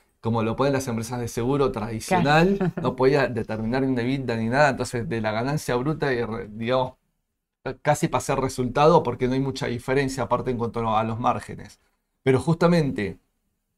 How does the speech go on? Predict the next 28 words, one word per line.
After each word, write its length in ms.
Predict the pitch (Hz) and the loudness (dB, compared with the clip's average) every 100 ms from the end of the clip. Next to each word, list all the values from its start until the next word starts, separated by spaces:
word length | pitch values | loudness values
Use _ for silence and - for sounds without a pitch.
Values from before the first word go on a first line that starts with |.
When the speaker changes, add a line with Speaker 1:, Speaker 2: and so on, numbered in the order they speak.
| _ | _
Speaker 1:
la, 220 | 135 120 - | 0 0 0
lo 200 | 123 117 | -2 -2
que 120 | 117 | -2
cobran 320 | 104 185 185 143 | 2 4 4 2
por 180 | 131 - | -2 0
primas, 680 | 160 151 120 110 107 - _ | 0 0 -2 -4 -8 -16 _
principalmente 840 | 113 113 - 127 135 135 117 107 | -6 -6 -4 -4 -2 -2 -4 -6
contra 360 | 101 113 107 113 | -4 -4 -2 -2
los 240 | 113 110 - | -2 -4 -6
costos 420 | - 151 - 131 | -2 -2 -2 -6
que 120 | - | -4
después 280 | 120 113 120 | -4 -4 -8
tienen 300 | - 127 117 | -4 -2 -2
contra 260 | 107 104 104 | -4 -6 -6
los 140 | 101 - | -8 -8
prestadores 520 | 104 - 113 131 131 | -10 -4 0 0 0
de 60 | 113 | -4
servicio 420 | 107 113 117 127 | -6 -8 -6 -6
de 60 | |
salud, 460 | 123 131 151 175 170 - - _ _ | -4 -2 2 2 2 -4 -20 _ _
Speaker 2:
Sí. 220 | 175 156 - _ _ _ _ _ | -8 -8 -14 _ _ _ _ _
Speaker 1:
lo 140 | 123 120 | 0 2
mantienen 420 | 123 120 185 160 | 4 4 6 6
muy 220 | 160 190 | 8 6
finito 500 | 185 165 180 190 190 | 6 6 6 6 4
y 40 | |
muy 180 | 170 165 | 4 4
regulado, 880 | 165 165 156 156 160 165 170 180 - | 4 4 4 4 4 4 4 2 -4